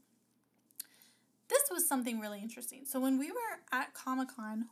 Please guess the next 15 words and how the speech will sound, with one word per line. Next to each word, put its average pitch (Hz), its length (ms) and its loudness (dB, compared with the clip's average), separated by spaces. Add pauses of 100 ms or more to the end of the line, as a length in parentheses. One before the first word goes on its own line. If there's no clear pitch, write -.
we 285 420 8
actually, 254 760 6 (180)
you 247 140 8
know, 233 120 6
we 269 160 8
walked 226 300 2
around 208 160 -6
a 202 80 -4
lot. 214 360 -4
We 233 100 0
were 247 120 0
there 226 180 -2
the 220 140 -4
entire 214 360 -8
time, 277 280 -8